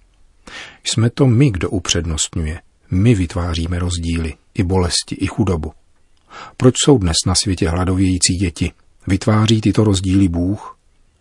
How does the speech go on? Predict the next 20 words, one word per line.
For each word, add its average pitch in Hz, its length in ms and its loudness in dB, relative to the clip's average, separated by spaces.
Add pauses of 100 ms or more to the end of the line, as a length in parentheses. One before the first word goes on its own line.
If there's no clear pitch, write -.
(100)
Nikoli. 107 420 0 (440)
To - 80 2
vytváří 120 500 2
nespravedlivý 120 800 2
ekonomický 117 580 2 (100)
systém, 80 440 -2
ve 82 80 -4
kterém 98 380 -2
je 92 80 0
denně 95 300 0
stále 98 440 0
méně 95 300 2
bohatých 90 640 -2 (320)
a - 80 -2 (140)
stále 107 320 2
více 101 280 0
chudých, 82 440 -4
kteří 92 300 -4
nemají 90 380 0
nic. 85 200 -2